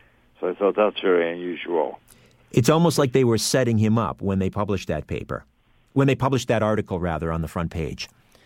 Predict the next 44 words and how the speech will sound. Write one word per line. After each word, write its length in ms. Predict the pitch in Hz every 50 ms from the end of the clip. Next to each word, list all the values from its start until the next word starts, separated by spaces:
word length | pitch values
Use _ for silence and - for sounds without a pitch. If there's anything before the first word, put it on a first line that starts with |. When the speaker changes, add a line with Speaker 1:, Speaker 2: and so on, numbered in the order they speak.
| _ -
Speaker 1:
That's 240 | 131 139 131 110 -
right. 80 | 107 107
It 20 |
was 160 | 107 107 95
ridiculous. 560 | 101 120 120 117 127 120 - 110 98 92 87 -
They're 100 | 104 107
criticizing 720 | 104 - - 135 127 127 - - - 113 110 101 98 95
a 40 | 98
paper 360 | 92 98 107 107 101 - 101
that 180 | 95 92 90 85
had 160 | 95 95 90
not 180 | 98 104 95 101
yet 200 | 101 101 95 -
been 180 | - 92 85
published. 640 | 80 95 107 101 87 80 76 71 - - - - - - - _
Speaker 2:
Yeah, 140 | - 98 98
we 140 | 92 95 98
see 160 | - - 120
that 180 | 104 101 92 90
Speaker 1:
They 60 | -
Speaker 2:
time 80 | 98 98
Speaker 1:
looked 80 | -
Speaker 2:
and 100 | 90 90
time 180 | - 90 87 80
Speaker 1:
into 120 | - -
Speaker 2:
again. 60 | 110
Speaker 1:
the 60 | 80 -
future 400 | 127 123 120 - - - 110 107
and 100 | 95 90 -
saw 160 | - 117 113 107
they 100 | 101 104
weren't 280 | 101 101 107 110 92 -
gonna 260 | 107 104 92 90 90
like 260 | 95 95 95 90 -
it. 180 | - 76 62 -
Speaker 2:
<laughs> 1080 | - - - - - - - - 175 160 - - 185 165 123 - - - - - -
How 180 | 170 175 220 269
did 220 | 302 277 180 139
you, 160 | 151 175 165 -
uh, 120 | - 156 139
how 200 | - 202 233 277
does 140 | 302 277 226
a 80 | 208
physicist 800 | 180 - - 180 165 135 120 - - - - - - - -